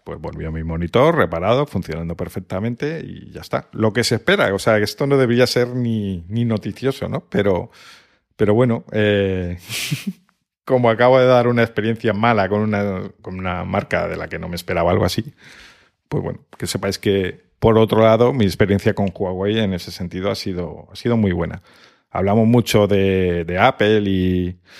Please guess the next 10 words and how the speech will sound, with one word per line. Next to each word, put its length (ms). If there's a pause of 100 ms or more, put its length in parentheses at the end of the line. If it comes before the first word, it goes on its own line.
(720)
con 200
merecimiento 680
total, 480 (260)
eh, 720 (200)
pero 440 (340)
mi 160
experiencia 480
ha 60
sido 420
i-, 680